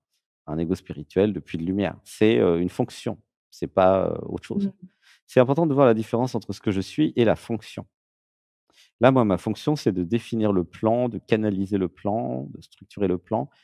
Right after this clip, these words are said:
Speaker 1: et de trouver des gens pour faire avec moi le plan. Le plan, c'est créer des centres d'éveil pour que chacun s'éveille, à distance ou en venant d'ailleurs. Voilà. Et nous avons déjà commencé, puisqu'il y a quinze, vingt heures par semaine de contenu.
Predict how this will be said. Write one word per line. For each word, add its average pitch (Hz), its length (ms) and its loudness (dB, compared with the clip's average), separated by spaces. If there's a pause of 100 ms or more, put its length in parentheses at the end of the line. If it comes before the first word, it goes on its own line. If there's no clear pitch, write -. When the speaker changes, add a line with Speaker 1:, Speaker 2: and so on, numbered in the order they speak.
(200)
Speaker 1:
et 98 80 -2
de 92 60 0
trouver 120 280 2
des 92 160 2
gens 123 200 0
pour 117 220 -6
faire 135 320 2
avec 101 220 -2
moi 120 100 0
le 107 100 2
plan. - 340 -6 (840)
Le 90 120 2
plan, 147 380 2
c'est - 160 -4
créer - 180 -2
des 92 100 0
centres 110 340 -2
d'éveil 101 320 2
pour 104 180 -10
que - 100 -8
chacun 127 300 -2
s'éveille, 90 400 0
à 95 100 2
distance 92 460 -6
ou 135 60 0
en 127 80 0
venant 117 300 -4
d'ailleurs. - 240 -8 (1400)
Voilà. 92 180 0
Et 117 140 6
nous 127 220 2
avons 85 140 0
déjà 95 160 -2
commencé, 170 360 -2
puisqu'il - 240 -12
y 90 40 -2
a - 20 -4
quinze, 92 340 -2
vingt 85 200 -4
heures 95 100 0
par 82 140 -10
semaine 87 240 -6
de 85 80 -4
contenu. 101 280 -14